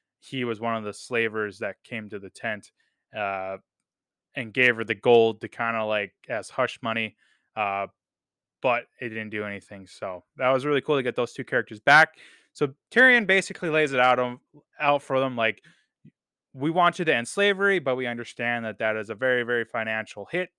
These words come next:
So we will give you seven years to kind of come up with a new system in place of slavery so that you can still become profitable, but that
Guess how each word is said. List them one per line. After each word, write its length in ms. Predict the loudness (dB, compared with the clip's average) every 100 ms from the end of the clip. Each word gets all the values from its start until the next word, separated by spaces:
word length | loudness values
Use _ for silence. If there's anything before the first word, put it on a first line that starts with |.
| _ _ _ _
So 440 | -20 -2 2 2
we 140 | 2 -2
will 100 | -2
give 160 | -4
you 80 | -6
seven 480 | -12 0 2 2 -2
years 520 | -6 -6 -4 -6 -10 _ _ _ _ _
to 760 | -12 -6 -4 -4 -4 -6 -8 -14 _ _ _ _
kind 380 | -2 2 2 2
of 340 | 2 0 -6 _ _ _ _ _ _ _ _ _ _ _ _ _ _ _ _ _ _ _ _ _ _
come 180 | -8 2
up 120 | 4
with 160 | 4 -4
a 40 |
new 140 | -6 -6
system 560 | -6 -8 -2 -2 -2 -10 _ _
in 160 | -8 -4
place 280 | -2 -2 -2
of 80 | -8
slavery 600 | -2 0 0 -2 -4 -6 _ _
so 160 | -4
that 120 | -2 -2
you 220 | -6 -8
can 180 | -12 -16
still 240 | -6 -6
become 300 | -6 -12 -10
profitable, 720 | 2 2 2 -6 -4 -4 -4 _ _ _
but 240 | 2 2 -4 _ _ _ _
that 280 | 2 2